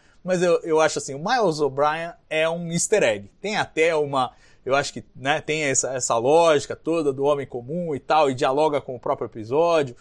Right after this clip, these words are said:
É, como quase tudo que eles colocam ali, a gente vê que tem um diálogo sofisticado, as coisas não são aleatórias, mas, mas é um easter egg, gente. É tipo dois segundos e acabou, e foi embora.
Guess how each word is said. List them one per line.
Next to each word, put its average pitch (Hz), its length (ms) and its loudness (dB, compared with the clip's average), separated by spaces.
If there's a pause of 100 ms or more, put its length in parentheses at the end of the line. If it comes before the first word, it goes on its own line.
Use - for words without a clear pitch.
(280)
É, 131 680 0 (100)
como 208 340 2 (120)
quase 214 280 4
tudo 196 320 0
que - 80 0
eles 143 160 -2
colocam 151 400 4
ali, 151 200 -2
a 156 40 4
gente 143 240 -6
vê 156 140 0
que 160 100 -8
tem 160 220 -4
um 170 140 -6
diálogo 147 400 2
sofisticado, 143 720 -2
as 123 100 -10
coisas 147 220 -2
não 143 100 -10
são 165 300 -4 (280)
aleatórias, 151 920 2 (180)
mas, 147 960 2
mas 311 200 2
é 311 80 2
um 160 100 2
easter 320 240 0
egg, 120 320 0
gente. 110 340 -6
É 226 240 -4
tipo 143 300 -2
dois 170 320 4
segundos 208 500 0
e 415 260 6
acabou, 220 540 4
e 320 60 2
foi 170 140 -6
embora. 175 440 4